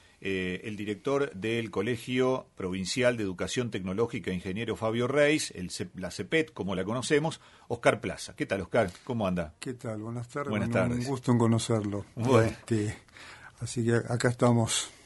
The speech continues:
Speaker 2: luego de, de, de festejos.
Speaker 1: Así es, porque el colegio cumplió cuarenta años.
Speaker 2: Sí, cuarenta años. Este, bueno, yo hace apenas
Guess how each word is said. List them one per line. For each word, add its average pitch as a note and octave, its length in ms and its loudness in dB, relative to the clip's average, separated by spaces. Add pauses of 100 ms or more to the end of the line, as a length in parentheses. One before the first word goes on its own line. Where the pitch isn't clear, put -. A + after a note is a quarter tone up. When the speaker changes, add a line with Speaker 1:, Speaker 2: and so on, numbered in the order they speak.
(140)
Speaker 2:
luego A#2 300 2
de, A2 140 2
de, G#2 360 -2
de A#2+ 180 -4
festejos. - 680 -4
Speaker 1:
Así D#3+ 500 4
es, C3+ 60 8
porque G#2+ 1000 4
el A2 120 -4
colegio D3+ 380 2
cumplió B2 320 0
cuarenta D3 540 2
años. E2+ 260 -6 (640)
Speaker 2:
Sí, D#3 400 10 (140)
cuarenta C3 500 6
años. A2+ 520 4 (140)
Este, A#2+ 1000 4
bueno, A2+ 240 4
yo C3+ 220 6
hace B2+ 320 6
apenas B2+ 840 6